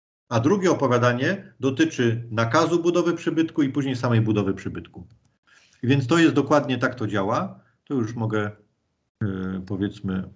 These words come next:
y, już skasować to udostępnienie. Otóż chodzi mi właśnie o to, że mamy tutaj też, y, dwa różne źródła.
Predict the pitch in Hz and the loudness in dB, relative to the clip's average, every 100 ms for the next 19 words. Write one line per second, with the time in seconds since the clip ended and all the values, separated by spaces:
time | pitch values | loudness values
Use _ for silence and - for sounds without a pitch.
0 | _ _ _ _ _ _ _ _ _ _ | _ _ _ _ _ _ _ _ _ _
1 | _ _ _ - - _ _ _ 101 95 | _ _ _ -20 -20 _ _ _ -6 -4
2 | 95 110 - - - _ _ _ - - | 0 0 0 -4 -18 _ _ _ -20 -4
3 | 113 110 117 98 - 98 92 92 95 90 | 0 0 2 0 0 -2 -2 -4 -6 -4
4 | 127 135 160 175 - - _ _ _ _ | 0 2 2 2 -4 -20 _ _ _ _
5 | _ _ 160 165 156 170 160 151 139 135 | _ _ 2 4 4 4 2 4 4 4
6 | 123 117 117 147 202 - - _ _ 107 | 2 0 2 2 2 -4 -20 _ _ 0
7 | 143 165 156 175 165 160 151 131 127 135 | 2 2 2 2 2 2 2 -4 -6 -4
8 | 127 123 131 175 160 151 135 156 113 92 | -4 0 2 4 2 0 0 0 0 -4
9 | 82 | -8